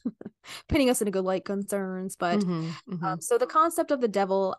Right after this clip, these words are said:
Speaker 1: as Western society understands is it emerged mostly from monotheistic Abrahamic religions like Christianity and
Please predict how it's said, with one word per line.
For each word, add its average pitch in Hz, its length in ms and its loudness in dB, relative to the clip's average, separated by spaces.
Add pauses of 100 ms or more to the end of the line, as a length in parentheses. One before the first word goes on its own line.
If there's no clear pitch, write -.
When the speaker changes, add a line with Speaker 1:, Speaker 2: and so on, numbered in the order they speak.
Speaker 1:
as 180 260 -2
Western 190 460 -2
society 175 640 -2
understands 170 680 -6
is 175 180 -6
it - 220 -6
emerged 226 420 0
mostly 208 320 -2
from 196 220 -4
monotheistic 180 720 -4
Abrahamic 180 440 -4
religions 285 440 -2
like 240 180 -2
Christianity 196 720 -2
and 170 100 -6